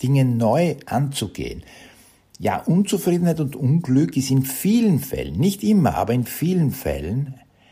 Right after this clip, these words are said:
ein großer Veränderungstreiber. Ich muss es akzeptieren, ich muss es als Teil von mir selbst wahrnehmen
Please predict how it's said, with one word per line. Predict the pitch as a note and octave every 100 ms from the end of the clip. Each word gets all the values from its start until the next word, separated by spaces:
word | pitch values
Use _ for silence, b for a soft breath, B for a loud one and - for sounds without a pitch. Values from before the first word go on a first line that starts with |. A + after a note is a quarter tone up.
| b
ein | - G#2 G#2
großer | - G#2 B2+ D#3+ - C3+
Veränderungstreiber. | A#2+ - G#2+ G2+ F2 D#2 - - B1 C2 - - _ _ _ _ _ _ _ _ _ _ -
Ich | - B2+
muss | C3
es | C3 - -
akzeptieren, | C3+ - - C3+ - - C3+ C#3+ G2+ D#2+
ich | F2+
muss | B2 A#2
es | A2+
als | F#2+ F2 - -
Teil | D#2+ D2 C#3+
von | - B2+
mir | B2 A2
selbst | F#2 F2 - -
wahrnehmen | D2 F#2+ D#2 C2 B1+ A#1